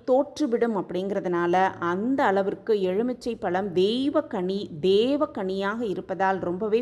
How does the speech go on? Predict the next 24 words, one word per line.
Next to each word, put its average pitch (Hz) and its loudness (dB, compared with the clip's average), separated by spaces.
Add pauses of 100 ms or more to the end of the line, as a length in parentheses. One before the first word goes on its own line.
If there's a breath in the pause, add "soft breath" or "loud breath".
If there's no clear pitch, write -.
(180)
மகத்துவம் 240 -4
வாய்ந்ததாகவே 180 -2
நல்-, 180 -4
நம்பப்படுது. 180 0 (540 loud breath)
அந்த 208 2
வகையில 190 2 (280)
இந்த 262 2 (200)
மார்கழி 226 2 (100)
அமாவாசை 240 0
தினத்தில் 175 -2 (100)
இப்படி 254 -4
செய்யும் 208 0
அந்த 196 -2 (100)
ஒரு 190 0
பரிகாரம் 190 -2 (440 loud breath)
நம் 180 -2
வாழ்வில் 214 2
இருக்கும் 202 -2 (160)
எப்பேற்பட்ட 254 -2
திஷ்டியாக 214 -4 (100)
இருந்தாலும் 202 0
அது 175 -4
நீங்க 214 -2
பெற்று 196 -4